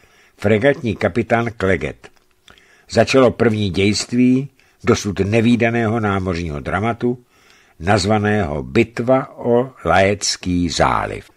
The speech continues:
Protože informace hovořila o rychle plujících lodích, nebylo možno ztrácet ani minutu.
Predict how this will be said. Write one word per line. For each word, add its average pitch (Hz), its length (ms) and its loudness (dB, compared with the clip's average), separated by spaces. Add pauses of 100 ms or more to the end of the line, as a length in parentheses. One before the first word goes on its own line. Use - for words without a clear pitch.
(120)
Protože 160 340 2
informace 160 760 2
hovořila 117 640 2
o 101 120 2
rychle 110 400 2
plujících 135 560 -2
lodích, 82 560 -4 (340)
nebylo 123 460 4
možno 104 400 0
ztrácet 90 540 0
ani 101 180 -2
minutu. 85 440 -10